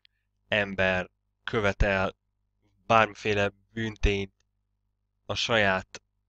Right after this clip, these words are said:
saját bőrszínű embertársa ellen. A lényeg az, hogy ezzel egymás ellen tudják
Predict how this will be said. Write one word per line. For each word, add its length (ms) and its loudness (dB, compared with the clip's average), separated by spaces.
saját 540 -4
bőrszínű 640 -10
embertársa 640 -4
ellen. 460 2
A 80 -4
lényeg 420 4
az, 320 2
hogy 160 -10
ezzel 640 4
egymás 460 2
ellen 380 -2
tudják 800 -4